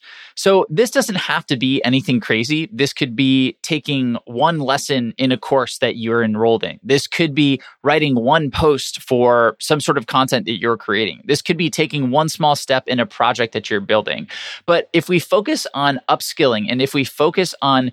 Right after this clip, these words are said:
creating the value that we feel that we need to make the jump we're looking to make, that's going to accrue over time. And so suddenly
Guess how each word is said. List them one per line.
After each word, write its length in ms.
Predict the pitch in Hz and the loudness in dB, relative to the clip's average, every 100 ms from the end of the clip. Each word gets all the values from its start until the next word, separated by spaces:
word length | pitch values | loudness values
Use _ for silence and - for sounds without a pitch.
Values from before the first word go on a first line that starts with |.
| - | -8
creating 640 | - - 135 160 185 175 151 | -8 -2 2 4 4 2 0
the 80 | 127 | -2
value 560 | 120 127 143 123 120 | 2 2 2 -2 -2
that 220 | 110 113 | 0 0
we 180 | 120 156 | 2 -2
feel 240 | 156 156 139 | 0 2 2
that 140 | 117 | 2
we 160 | 131 123 | 2 2
need 400 | 117 143 131 101 | 2 0 0 0
to 80 | |
make 180 | 120 120 | 0 0
the 80 | 120 | -2
jump 300 | 110 123 113 | 0 0 2
we're 100 | 113 | 2
looking 260 | 113 - 110 | 2 2 0
to 100 | 104 | 0
make, 360 | 123 233 139 - - - - _ - | 2 2 0 -8 -20 -20 -20 _ -2
that's 280 | 170 202 - | 0 0 -2
going 240 | 170 170 | 0 2
to 160 | - 143 | 2 2
accrue 440 | - - 147 147 | 2 2 4 4
over 240 | 127 110 | 4 2
time. 380 | 107 - 147 92 | -2 0 0 0
And 160 | - 139 | -2 0
so 120 | 160 | 0
suddenly 420 | 151 220 240 180 | 2 2 4 4